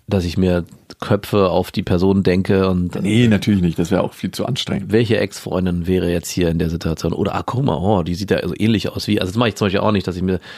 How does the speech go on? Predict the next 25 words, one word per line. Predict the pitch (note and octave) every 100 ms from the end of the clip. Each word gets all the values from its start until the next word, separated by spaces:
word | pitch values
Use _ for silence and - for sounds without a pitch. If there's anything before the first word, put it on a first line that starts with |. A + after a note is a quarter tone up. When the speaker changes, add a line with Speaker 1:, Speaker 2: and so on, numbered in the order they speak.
| -
Speaker 1:
jemanden | - F#2+ F2+
raussuche, | F2 G2+ G2
der | F2+ -
ähnlich | F#2+ G2+ -
aussieht | - F2+ F2+
wie | F#2+
Person | - F2+ E2+
X | F2 -
Y. | G2+ F#2 E2+ D#2+ D#2+ - -
Speaker 2:
Hast | G#2+
du | C3+
so | B2
Präferenzen | - B2 - B2 E3+ G#3+
bei | G3+
Pornos? | E3+ G3 G3+ F#3+ - _ _ _ _ -
Speaker 1:
Mm, | A2+ G#2+ A2 G#2 G#2+ G#2 G#2 G2+ G#2+ B2+ E3
nee, | F3+ C#3 D3 D#3+ D#3 -
also | A2+ G#2+ G#2+
es | G2
Speaker 2:
N- | G#2
Speaker 1:
darf | A#2 B2
nicht | A#2
zu | B2
hart | G#2 C3
sein. | C#3 E3 C#3